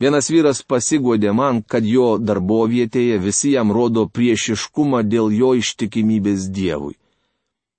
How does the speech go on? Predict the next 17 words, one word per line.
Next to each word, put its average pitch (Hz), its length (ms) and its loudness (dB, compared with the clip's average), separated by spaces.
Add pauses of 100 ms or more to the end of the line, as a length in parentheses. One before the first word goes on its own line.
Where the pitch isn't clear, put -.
(220)
Kitas 165 340 0
krikščionis, 165 720 0
kuris 143 320 2
dirbo 143 400 2
toje 135 320 2
pačioje 131 460 0 (180)
įmonėje, 131 560 0
papasakojo, 110 1000 -2 (680)
kad 143 160 2
anas 185 240 2
vyras 175 400 2
net 156 300 -4
darbo 143 560 0
metu 131 420 0
skaitydavo 147 720 -2
visiems 123 500 -2
paskaitas. 82 760 -4